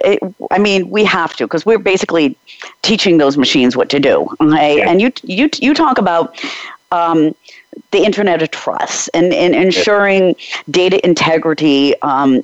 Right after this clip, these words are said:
Speaker 1: is both
Speaker 2: Yes.
Speaker 1: the security and the accuracy of the data. Um,
Speaker 2: Right.
Speaker 1: how do, yeah, t-, can you talk about that a little bit?
Speaker 2: Yeah, so everyone's talking about security, right? But,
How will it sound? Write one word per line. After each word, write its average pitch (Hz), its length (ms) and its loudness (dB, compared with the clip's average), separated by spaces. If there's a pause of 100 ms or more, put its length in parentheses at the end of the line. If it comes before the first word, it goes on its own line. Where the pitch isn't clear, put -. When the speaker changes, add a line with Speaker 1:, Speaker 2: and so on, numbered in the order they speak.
Speaker 1:
is 151 120 0
both 175 400 0
Speaker 2:
Yes. - 100 -20 (120)
Speaker 1:
the 180 120 2
security 180 440 0
and 160 100 4
the - 140 -2
accuracy 139 460 -2
of 127 60 -2
the 127 80 -2 (340)
data. 127 420 0 (500)
Um, 151 520 0 (1300)
Speaker 2:
Right. - 120 -2
Speaker 1:
how 240 180 0
do, 196 360 -6
yeah, 143 240 2
t-, 185 140 -6
can 226 220 -2
you 214 100 0
talk 220 260 -2
about 180 240 -4
that 127 160 -2
a 123 40 -2
little 110 180 0
bit? 98 180 -2 (480)
Speaker 2:
Yeah, - 300 0
so 135 460 0 (480)
everyone's 220 320 2
talking 165 160 0
about 120 140 0
security, 80 520 -2
right? 80 300 -4
But, - 200 0